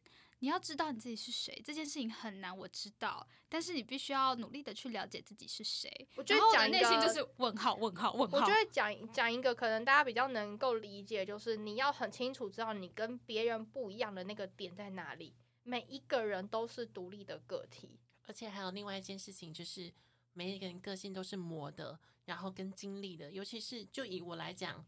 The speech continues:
Speaker 3: 我是需要经历过，我才知道啊，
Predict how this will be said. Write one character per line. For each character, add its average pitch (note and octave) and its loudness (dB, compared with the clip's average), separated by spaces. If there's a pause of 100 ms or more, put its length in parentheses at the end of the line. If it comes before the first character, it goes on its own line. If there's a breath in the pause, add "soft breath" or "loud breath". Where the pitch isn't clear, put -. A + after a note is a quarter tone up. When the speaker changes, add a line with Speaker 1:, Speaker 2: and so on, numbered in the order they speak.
Speaker 3:
我 E3+ -10
是 F#3+ -8
需 G#3+ -4
要 G3+ 0
经 G#3 -6
历 G#3 -4
过， F#3 -6 (240)
我 E3 -10
才 D#3+ -12
知 E3+ -14
道 F3 -6 (260 soft breath)
啊， - -2